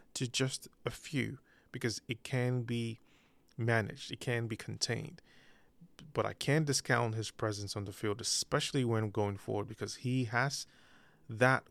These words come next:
quality and he brings it in such a way that makes other team, other teams scared of us and what we do,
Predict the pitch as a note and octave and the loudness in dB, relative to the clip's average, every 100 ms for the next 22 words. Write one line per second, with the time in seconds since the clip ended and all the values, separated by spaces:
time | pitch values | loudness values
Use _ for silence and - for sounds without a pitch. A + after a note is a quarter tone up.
0 | _ - D3 C3 A#2 G#2+ A2 A2 A2 G#2+ | _ 4 8 8 8 4 2 2 -2 0
1 | A#2+ B2+ C3+ A#2 G#2 - - - - - | 4 6 6 4 2 0 -6 -14 -20 -20
2 | - - - - _ - B2+ - C#3 C3+ | -20 -20 -20 -20 _ 2 4 4 4 4
3 | A#2+ A2 A#2 A#2 G#2+ A2 G2 - A#2+ A2+ | 4 6 6 6 4 2 2 -2 2 2
4 | A2+ - - - _ - A2 A2+ G#2+ - | 2 -2 -2 -4 _ -2 2 4 2 -2
5 | G#2 G2+ - A#2+ A#2 - A2+ G2+ G#2 - | -4 -6 0 4 4 2 -2 -4 -4 -2
6 | - - G#2+ G2+ G#2 - - G#2+ G#2+ B2+ | -2 0 0 0 -2 -6 -6 -6 -4 -6
7 | G#2 - G#2 | -6 -6 -6